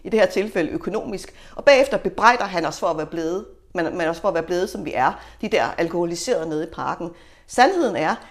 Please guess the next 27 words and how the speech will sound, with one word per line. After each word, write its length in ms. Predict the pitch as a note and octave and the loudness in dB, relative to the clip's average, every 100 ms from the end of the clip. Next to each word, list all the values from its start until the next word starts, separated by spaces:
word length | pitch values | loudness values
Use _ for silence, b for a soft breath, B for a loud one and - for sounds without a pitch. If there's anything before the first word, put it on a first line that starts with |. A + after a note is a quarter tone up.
| B | B
at 100 | F3+ | -2
det 60 | A#3 | 0
er 40 | |
jo 20 | |
imponerende, 720 | B3 C4 - B3+ D4 F4 G#3 D#3+ | 2 0 0 -2 0 0 -2 -2
at 140 | - F#3+ | -4 0
man 120 | E3 | -2
kan 120 | - | 2
opretholde 600 | - B3+ - E3 G3+ D3+ F3 | 2 4 2 4 2 0 -2
de 60 | |
nordatlantiske 640 | F3+ G#3 A#3+ F#3 D#3 D#3+ E3+ | -2 0 2 2 0 -4 -10
territorier 600 | F3+ D#3+ - A#3 D#3+ C#3 B B - | -4 -4 -2 0 2 0 B B -8
for 100 | G#3 | 0
bare 240 | F3+ G#3 A#3+ | 2 2 0
tre 260 | - D4 | -2 -2
gange 260 | - E3+ G#3+ | 2 0 0
det, 120 | A3+ | -6
vi 60 | A3+ | -6
smider 280 | - G3+ F3+ | -4 -2 0
ud 160 | A3 | -2
på 120 | - | -6
statsstøttede 640 | F3+ - G3 F#3 - E3+ D#3+ | -4 -2 -2 -4 -6 -4 -2
danske 320 | D#3 F3 - | -2 -4 -8
teatre. 460 | - A#2 - - C3 b b b b | -6 -6 -6 -8 -10 b b b b
Samtidig 360 | B3 E4+ E4 B3 | 2 2 2 2
med, 120 | A#3 | 0
så 120 | C#4 | 0